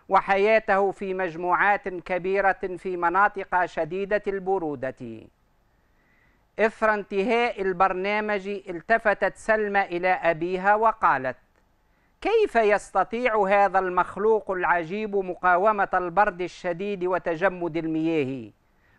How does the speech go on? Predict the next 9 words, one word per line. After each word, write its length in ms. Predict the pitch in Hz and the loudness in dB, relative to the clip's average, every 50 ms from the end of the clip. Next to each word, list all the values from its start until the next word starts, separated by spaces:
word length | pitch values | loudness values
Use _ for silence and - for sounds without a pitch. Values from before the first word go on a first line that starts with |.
| _ | _
فقال 500 | - 156 147 - - - 131 147 160 165 | -2 -2 -2 -2 -2 -2 0 0 0 0
الأب: 580 | 180 185 185 175 175 175 165 156 156 135 117 120 _ _ _ _ _ _ _ _ _ _ - - | -2 -4 -4 -2 -2 -2 -2 -2 -4 -8 -10 -12 _ _ _ _ _ _ _ _ _ _ -4 -2
"إن 240 | 214 240 240 226 | -2 0 2 2
البطريق 680 | 220 208 202 180 196 202 - - 208 233 247 233 - - | 2 0 0 0 -2 -2 -2 -2 -2 0 0 0 0 2
يا 220 | 208 202 202 196 | 2 4 4 4
بنيتي 680 | 190 175 175 185 196 214 233 226 220 220 208 208 - 190 | 2 2 -2 -2 0 0 0 2 2 2 0 0 -2 -2
يتكيف 800 | 190 190 185 - 185 180 - - 240 240 226 214 214 196 - 214 | -2 -2 -2 -2 -4 -4 -2 0 0 0 2 2 0 0 0 0
مع 380 | 208 214 214 208 180 190 202 196 | -4 0 2 2 4 4 2 2
محيطه، 880 | 196 196 190 - - 175 165 - - 151 147 147 147 143 127 101 - | 0 -4 -6 -4 -4 -6 -6 -4 -6 -6 -4 -4 -4 -6 -8 -10 -14